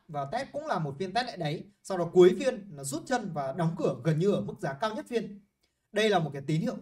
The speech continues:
khá là đẹp và anh em có thể tham gia ở phiên này hoặc phiên hôm sau. Một phiên break đi lên. Về bản chất ấy, phiên ngày hôm nay ấy, của thằng Đức Giang ấy, nó khá là giống thằng V N D ở phiên này. Nên anh em mà mua Đức Giang phiên ngày hôm nay, kể cả anh em có mua cuối phiên, mua A T C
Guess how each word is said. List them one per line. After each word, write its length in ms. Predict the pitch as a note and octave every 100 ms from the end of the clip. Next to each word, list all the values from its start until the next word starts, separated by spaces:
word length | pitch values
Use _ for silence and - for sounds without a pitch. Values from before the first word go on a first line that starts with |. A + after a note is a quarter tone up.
| -
khá 140 | F#3+
là 120 | C#4+
đẹp 280 | F#3 D#3+ - _ _
và 120 | D#3
anh 140 | D#3 F3+
em 140 | F#3
có 80 | E3
thể 120 | G3+ D#3+
tham 140 | F3 F3+
gia 80 |
ở 120 | E3+ C#3
phiên 160 | F3+
này 120 | E3 B2+
hoặc 120 | B2
phiên 140 | D#3+
hôm 120 | D#3+ D3+
sau. 320 | E3 D#3 - _ _
Một 120 | D#3+ D#3
phiên 180 | G#3 F3
break 220 | G#3+ -
đi 100 | G2+
lên. 340 | G3 G3 - -
Về 140 | D3+
bản 140 | C#3 C3+
chất 140 | C#4
ấy, 100 | A#3+ -
phiên 120 | G#3+
ngày 100 | F#3
hôm 80 | C#3+
nay 140 | F#3 F3
ấy, 160 | F3+ _ _ _ -
của 220 | F3+ C#3+
thằng 140 | D3 D3
Đức 160 | A#3+
Giang 260 | A#3+ B3+ A3+
ấy, 80 | A3+
nó 120 | D#3+ D3
khá 300 | - G3+ D#4
là 120 | B3+
giống 280 | D#3+ - -
thằng 160 | E3
V 60 | F#3+
N 120 | G#3
D 40 |
ở 160 | A3+ A3
phiên 100 | F3+
này. 180 | E3+ C3 - _ -
Nên 100 | A#3
anh 120 | A#3
em 120 | B3+
mà 80 | G#3
mua 260 | F3 B3+ C4+
Đức 120 | F4+
Giang 280 | D4 C4+ E3+
phiên 120 | G#3
ngày 160 | G3
hôm 40 | D#3+
nay, 180 | F#3 F3+
kể 120 | C#3+
cả 60 | C#3
anh 100 | E3+
em 200 | F#3+ -
có 60 |
mua 160 | D#3 A3+ G3+
cuối 220 | A#3 D4 E4
phiên, 200 | D#4 A#3
mua 60 |
A 80 | G#3
T 40 | G3+
C 200 | A3